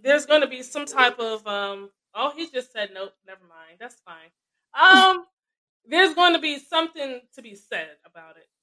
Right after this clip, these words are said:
Speaker 1: So
Speaker 2: Right.
Speaker 1: when it comes
Speaker 2: Right.
Speaker 1: to men, what is your definition of a man? What,
Speaker 2: Mm.
Speaker 1: what is your expectation of a man?
Speaker 2: Mm.
Speaker 1: Because, you know, sometimes we can sit here and expect the man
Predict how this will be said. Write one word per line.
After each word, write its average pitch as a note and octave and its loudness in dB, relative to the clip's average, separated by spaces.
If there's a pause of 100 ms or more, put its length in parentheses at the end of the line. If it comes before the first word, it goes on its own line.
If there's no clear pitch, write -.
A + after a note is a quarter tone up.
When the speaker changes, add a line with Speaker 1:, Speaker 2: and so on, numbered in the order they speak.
(100)
Speaker 1:
So G3+ -4
Speaker 2:
Right. D#3+ -4 (160)
Speaker 1:
when G#3+ -18
it G3+ -20
comes F4+ -2
Speaker 2:
Right. - -12
Speaker 1:
to G#3+ -20
men, G3+ -8 (960)
what B3+ -2
is D4 -14
your B3+ -6
definition G#3+ -12
of F3+ -20
a E3+ -20
man? F3+ -20 (120)
What, G#3+ -18 (240)
Speaker 2:
Mm. G#3 0
Speaker 1:
what F4+ -4
is G4 -4
your C#4+ -2
expectation A#3 -12
of E3 -16
a - -18
man? B3 6
Speaker 2:
Mm. G3 2
Speaker 1:
Because, F#3+ -2 (100)
you A#3+ -12
know, G3+ 0
sometimes C4+ -2
we C4+ -12
can C4+ -6
sit C#4 -18
here B3 -8
and G#3+ -10
expect A3+ -14
the G3+ -18
man G3+ -6